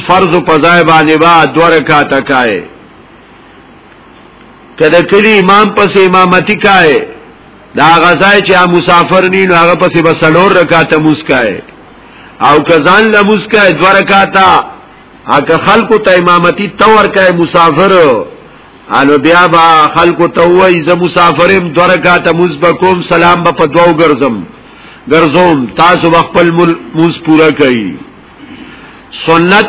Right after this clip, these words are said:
او نفل که وخت در ته یي، ملګري در نه نځي، نو هغه به ټول پوره کوئ. او که نه ملګري در نه ځي، نو سنت په بیا پرېږدئ. وَإِذَا كُنْتَ، کله چې ته، اے پیغمبره، فِيهِمْ،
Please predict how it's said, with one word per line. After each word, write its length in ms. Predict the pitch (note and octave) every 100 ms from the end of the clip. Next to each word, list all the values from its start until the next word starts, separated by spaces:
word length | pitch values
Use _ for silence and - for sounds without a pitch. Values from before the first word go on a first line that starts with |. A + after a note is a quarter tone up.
| -
او 180 | F#3+ F#3
نفل 380 | F#3+ G#3 G3+ F#3+
که 140 | E3 F3
وخت 300 | G3 F3+ D3+
در 160 | F3 -
ته 60 | F3+
یي، 200 | G#3 G3+
ملګري 460 | F3 E3+ E3 F#3+
در 200 | E3+ E3+
نه 160 | D#3 D#3+
نځي، 400 | F3 E3+ F#3 D#3+ A#2+ - - - - - G#2
نو 80 |
هغه 160 | C#3 E3
به 120 | E3+
ټول 240 | D3+ F#3 F#3 C#3+
پوره 240 | E3 F3
کوئ. 340 | E3 D3+ B2 F2 E2+ - - - - - -
او 260 | C3 D#3
که 160 | D3+ E3+
نه 120 | F#3
ملګري 460 | F3+ F3 E3 G#3+ G#3+
در 200 | F#3+ F3
نه 140 | F3
ځي، 240 | D#3 G3 F#3
نو 80 | -
سنت 340 | E3 E3 F3 -
په 80 | D#3+
بیا 220 | D3+ D3+
پرېږدئ. 500 | C3 D3+ D3 A#2 F#2 - - - - - - - - - - - - - - - -
وَإِذَا 520 | C#3 E3 D#3 F#3 F#3+
كُنْتَ، 420 | D#3+ F3 G3 F#3+ G3 F#3+ F3+
کله 240 | F#3 F#3 F3+
چې 440 | E3+ F3 F#3+ F#3+
ته، 60 | G3
اے 240 | F3 F#3
پیغمبره، 960 | F#3+ F#3+ F#3+ G3 F#3 F#3+ F#3 D#3+ C3 G2 - - - - - -
فِيهِمْ، 500 | D#3 F#3+ G3 G3+ G3